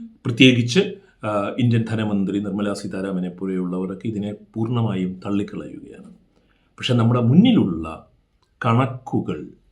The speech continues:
ഇലക്ട്രൽ ബോണ്ട് വഴി ഇന്ത്യൻ ഭരണകക്ഷി ഉണ്ടാക്കിയ വലിയ ധനസമാഹരണം മാത്രം എടുത്താൽ മതി. ഈ ഇനിക്വാളിറ്റി റിപ്പോർട്ടും, ആ,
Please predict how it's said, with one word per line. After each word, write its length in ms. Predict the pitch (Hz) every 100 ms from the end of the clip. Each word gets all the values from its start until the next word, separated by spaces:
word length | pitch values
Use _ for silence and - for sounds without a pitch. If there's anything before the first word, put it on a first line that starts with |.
| _ _ _ _ _ _ _ -
ഇലക്ട്രൽ 280 | 107 110 113
ബോണ്ട് 320 | 104 107 107
വഴി 280 | 101 101 104
ഇന്ത്യൻ 420 | 110 92 101 110
ഭരണകക്ഷി 560 | 104 92 90 95 - 95
ഉണ്ടാക്കിയ 1120 | 87 90 92 92 - _ - 98 95 123 104
വലിയ 460 | - 131 190 208 110
ധനസമാഹരണം 840 | 104 98 101 92 92 - 92 87 78
മാത്രം 300 | 78 - 65
എടുത്താൽ 300 | 64 - 67
മതി. 280 | - - - - - - _ 101
ഈ 260 | 113 98
ഇനിക്വാളിറ്റി 480 | 90 95 101 92 85
റിപ്പോർട്ടും, 640 | 92 85 82 90 85 - 82 _ _ _ 90
ആ, 220 | 82